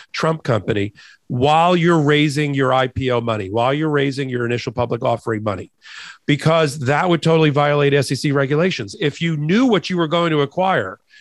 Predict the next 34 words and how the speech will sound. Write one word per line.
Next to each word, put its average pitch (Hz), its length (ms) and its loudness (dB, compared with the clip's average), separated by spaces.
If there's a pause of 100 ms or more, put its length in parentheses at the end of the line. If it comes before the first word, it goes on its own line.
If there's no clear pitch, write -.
(260)
when 156 220 0
you 160 180 0
raise 175 340 0
your 165 120 -4
spac 185 340 -4
money, 117 260 -4 (200)
"Hey, 220 160 2
give 214 240 0
me 208 160 0
money 185 260 2
for 170 160 -6
my 156 140 0
spac. 147 420 -2
I'm 151 140 -2
gonna 165 120 -4
go 160 140 0
out 160 120 0
and 143 100 -10
buy 151 180 2
about 135 320 -2
forty 143 380 -2
McDonald's," 143 800 -4 (540)
then 202 140 2
you'd 208 140 4
have 185 160 2
to 185 80 -4
do 170 200 2
a 156 60 2
whole 180 300 0
nother 170 240 0
heightened 156 340 -4
level 151 480 -2
of 143 540 0
disclosure. 139 640 -4